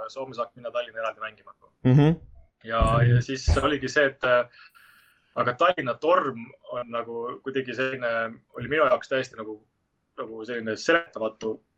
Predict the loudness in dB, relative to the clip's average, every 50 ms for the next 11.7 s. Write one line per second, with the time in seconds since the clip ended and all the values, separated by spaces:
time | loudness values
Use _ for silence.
0 | _ _ -4 -2 -2 -2 -2 -8 -12 -10 -10 -10 -10 -8 -8 -6 -6 -6 -6 -8
1 | -10 _ -20 -20 -20 _ _ -4 -2 -2 -2 -2 -4 -4 -6 -6 -8 -10 -10 -6
2 | -6 -6 -6 -8 -4 0 0 0 0 0 -2 -6 -6 -6 _ _ _ _ _ _
3 | _ _ _ _ _ _ _ _ _ -8 -2 0 2 2 2 2 2 0 0 -2
4 | -4 -4 -6 -8 -10 -12 -12 -16 -16 _ _ _ _ 2 2 2 2 0 -4 0
5 | 2 2 4 4 2 0 -2 -2 -4 -4 -6 -4 -4 -4 -6 -6 -6 -4 -2 0
6 | 0 0 0 -2 -2 -4 -4 -4 -6 -8 -6 -6 -6 -6 -8 -12 -16 -12 -8 -6
7 | -6 -6 -8 -10 -18 -20 -20 -20 -16 -14 -12 -10 -6 -4 0 2 2 0 0 -4
8 | -8 -4 -2 0 0 0 -2 -6 -14 -14 -14 -12 -12 -12 -4 0 0 0 0 0
9 | -4 -8 -8 -8 -12 -12 -14 -12 -10 -10 -8 -4 -2 -2 -2 -2 -2 -6 -6 -2
10 | -2 -2 0 -2 -4 -6 -8 -12 -10 -4 -4 -2 -2 -2 -4 -6 -4 -6 -6 -8
11 | -8 -10 -2 2 4 4 4 4 0 -8 -14 -16 -18 -20